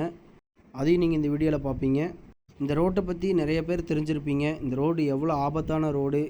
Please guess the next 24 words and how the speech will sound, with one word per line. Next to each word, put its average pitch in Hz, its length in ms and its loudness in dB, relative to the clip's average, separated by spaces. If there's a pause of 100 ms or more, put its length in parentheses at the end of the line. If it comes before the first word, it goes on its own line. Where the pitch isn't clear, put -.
எவ்வளோ 143 320 0
பயங்கரமான 156 680 0 (480)
வளைவுகள் 151 500 0
கொண்ட 143 200 0
ரோடு 139 320 0 (600)
அப்படின்னு. 135 420 2 (680)
இந்த 135 180 -2
ரோட்ல 180 400 2 (120)
கனரக 170 480 0
வாகனங்கள் 156 540 2
இறங்குவதற்கு 156 640 2
பார்த்தீங்கன்னா, 135 460 0 (200)
உதகை 156 340 0
மண்டலத்துலேருந்து 156 600 0
கீழே 160 300 0
இறங்கும்போது 139 640 0 (460)
அங்க 135 320 0
வந்து 147 300 2 (120)
அவங்க 139 300 0
வந்து 147 260 2
டெம்பரேச்சர் 165 580 -2
செக் 139 200 -8
பண்ணி, 143 280 0 (120)
அதுக்கப்புறமேட்டு 151 720 0